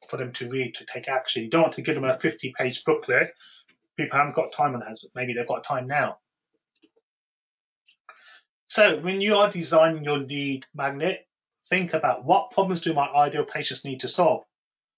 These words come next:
What do they need, really need help on? What solutions can I provide for them? How is that solution different and unique? So,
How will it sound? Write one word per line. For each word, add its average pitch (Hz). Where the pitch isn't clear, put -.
What 165
do 165
they 160
need, 156
really 147
need 139
help 131
on? 107
What -
solutions 170
can -
I 127
provide 127
for -
them? 104
How 160
is 156
that -
solution 143
different 131
and 139
unique? 127
So, 143